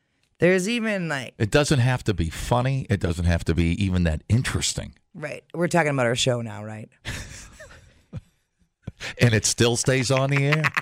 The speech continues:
Speaker 2: It's unbelievable. <laughs> Le-, yeah, but, le-, yeah, well, the, the catch is you don't have to pay for this.
Speaker 1: Right.
Speaker 2: That's the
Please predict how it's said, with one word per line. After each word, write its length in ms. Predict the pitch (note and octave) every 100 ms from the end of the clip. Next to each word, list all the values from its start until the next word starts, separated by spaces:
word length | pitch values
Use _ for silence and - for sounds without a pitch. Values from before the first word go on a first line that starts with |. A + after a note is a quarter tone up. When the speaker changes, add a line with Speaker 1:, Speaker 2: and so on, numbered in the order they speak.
| - - - _ - _ -
Speaker 2:
It's 220 | G2+ - -
unbelievable. 760 | G#2+ G2+ G2+ G#2 A#2 B2+ E2 - - _ _ _ - - - - -
<laughs> 840 | - C6+ - - - _ - - -
Le-, 100 | D3+ D3
yeah, 180 | D3 A#2+
but, 160 | A2
le-, 120 | A2 -
yeah, 200 | F#2 B1
well, 180 | B1+ C2 D#3+ -
the, 160 | A#2+ -
the 100 | A2+
catch 280 | C#3 C3+ G#2+
is 140 | E2+
you 60 | F#2
don't 80 |
have 80 | F2+
to 80 | -
pay 200 | - D#2
for 120 | - C2+
this. 320 | C2 - - _ -
Speaker 1:
Right. 500 | D#3 F3 D3 A2 - -
Speaker 2:
That's 240 | - -
the 180 | -